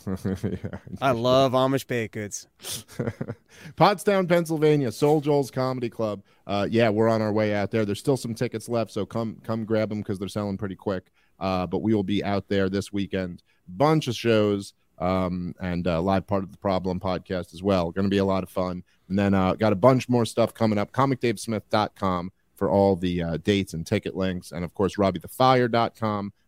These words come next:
Speaker 1: for all of Rob's, uh, uh, info and shows and stuff like that.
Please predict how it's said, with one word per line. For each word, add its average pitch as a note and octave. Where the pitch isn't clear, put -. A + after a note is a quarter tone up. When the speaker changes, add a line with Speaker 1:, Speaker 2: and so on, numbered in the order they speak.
Speaker 1:
for G2+
all F#2
of E2
Rob's, A2
uh, A2
uh, G2+
info G2+
and F#2
shows F#2+
and F#2
stuff F#2+
like F2+
that. G2